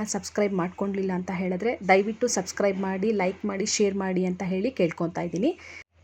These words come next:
ವೀಕೆಂಡ್ಸಲ್ಲಿ ನೀವು ಫ್ಯಾಮಿಲಿ ಜೊತೆ ಹೊರಗಡೆ ಹೋಗ್ಬೇಕಾ?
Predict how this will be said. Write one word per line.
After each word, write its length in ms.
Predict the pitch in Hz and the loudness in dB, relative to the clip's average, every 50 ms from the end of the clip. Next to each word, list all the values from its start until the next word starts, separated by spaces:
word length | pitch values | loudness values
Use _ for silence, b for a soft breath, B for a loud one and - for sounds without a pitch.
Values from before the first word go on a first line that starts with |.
| - _ B B B B B B B B B - | -20 _ B B B B B B B B B 6
ವೀಕೆಂಡ್ಸಲ್ಲಿ 580 | 226 302 311 - 349 330 302 - 311 277 294 294 | 8 8 10 10 10 8 10 8 6 6 8 6
ನೀವು 500 | 240 226 214 208 208 220 247 262 262 - - - _ _ _ _ - | 6 6 4 4 4 2 2 2 0 -4 -10 -20 _ _ _ _ -2
ಫ್ಯಾಮಿಲಿ 400 | - 233 208 208 220 226 214 226 | 2 2 4 4 2 0 0 -2
ಜೊತೆ 180 | 220 214 226 | 0 0 0
ಹೊರಗಡೆ 360 | 220 202 196 185 202 202 214 220 | 2 2 2 2 2 4 4 4
ಹೋಗ್ಬೇಕಾ? 360 | 190 180 175 185 185 - | 2 0 -2 -2 0 2